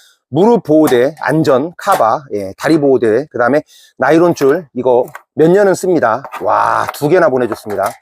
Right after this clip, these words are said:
예, 이거 되게 많이 보내줬어요. 그 다음에 이거 나이론 줄에다가 이거 껴가지고 요걸로 풀 깎는 거, 요것도 따로 옵션으로 왔고요. 그 다음에 이제 뭐 여기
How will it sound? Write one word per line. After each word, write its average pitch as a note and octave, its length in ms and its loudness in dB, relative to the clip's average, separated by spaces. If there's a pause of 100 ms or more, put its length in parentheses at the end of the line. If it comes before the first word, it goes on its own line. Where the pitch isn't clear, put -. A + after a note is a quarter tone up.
(500)
예, G#2+ 100 -4 (120)
이거 A2+ 120 0
되게 D3+ 240 0
많이 F#3+ 200 2
보내줬어요. A2 380 -6
그 - 20 -2
다음에 C#3 160 0
이거 F3+ 340 2 (300)
나이론 G#3+ 400 2
줄에다가 C3 600 2
이거 A#2 200 -4
껴가지고 E3+ 800 0 (540)
요걸로 C3+ 520 2
풀 - 160 -6
깎는 F3+ 300 0
거, A2+ 180 2
요것도 C3 420 0
따로 F3+ 420 0
옵션으로 C3 420 -2
왔고요. F#2+ 460 -4
그 - 80 -20
다음에 A#2 200 0
이제 A2+ 120 -4
뭐 G#2+ 160 -4
여기 A2 240 0